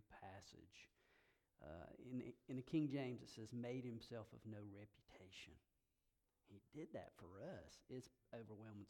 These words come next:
Our Sunday school lesson this morning had to do with pardon. You know, we think about forgiveness, but when we think about a pardon,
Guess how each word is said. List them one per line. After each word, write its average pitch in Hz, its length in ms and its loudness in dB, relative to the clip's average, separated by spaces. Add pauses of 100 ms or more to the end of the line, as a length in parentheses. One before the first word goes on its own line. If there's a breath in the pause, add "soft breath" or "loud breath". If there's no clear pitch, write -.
Our 127 160 2
Sunday 190 240 4
school 107 160 -2
lesson 104 240 -2
this - 80 -12
morning 110 240 -2
had 110 80 -4
to 107 80 -8
do 110 160 -6
with 98 160 -10 (160)
pardon. 98 400 -2 (1200 soft breath)
You - 80 -4
know, 104 80 -2
we 107 80 -4
think 143 160 2
about 104 240 2
forgiveness, 101 720 -2
but - 240 -10
when 104 80 -4
we 101 80 -6
think 127 160 -2
about 101 240 -4
a - 60 -14 (120)
pardon, 123 540 -2